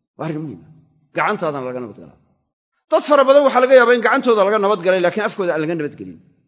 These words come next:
Hadda ma aragtaa? Afkooda inaan laga nabad gelin baa laga yaabaa. Oo muxuu caayayaa? Muxuu dhaleecaynayaa? Qaar baa hadday doonaan qabiil buu mu-, madaxa ka maraya, markaasuu wada caayaya.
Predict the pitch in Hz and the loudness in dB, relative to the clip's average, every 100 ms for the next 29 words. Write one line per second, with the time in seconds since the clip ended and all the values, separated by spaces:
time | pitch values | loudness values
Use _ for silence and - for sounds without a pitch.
0 | _ _ _ - 156 247 123 71 - _ | _ _ _ -10 -6 -6 -6 -14 -20 _
1 | _ _ _ _ 147 - 202 196 233 214 | _ _ _ _ -16 -14 -4 -2 -2 -4
2 | 175 151 196 226 226 190 240 240 208 254 | -4 -4 -4 -4 -6 -6 -6 -4 -4 -6
3 | 202 147 _ _ _ _ _ _ 123 131 | -8 -16 _ _ _ _ _ _ -12 -6
4 | 254 202 196 175 139 123 117 131 262 208 | -6 -2 -2 0 -2 -4 -8 -10 -8 -4
5 | 165 151 147 170 135 117 92 - 180 165 | -2 -2 -4 -6 -8 -10 -12 -6 -2 0
6 | 165 160 202 165 185 185 185 214 262 208 | 0 -2 -4 -6 -6 -6 -4 -6 -6 -10
7 | 180 175 135 _ _ 208 277 233 185 226 | -10 -10 -12 _ _ -2 -2 -2 -4 -6
8 | 214 190 185 180 165 165 175 143 98 143 | -4 -2 -2 -4 -8 -8 -6 -6 -6 -6
9 | 139 110 | -4 -6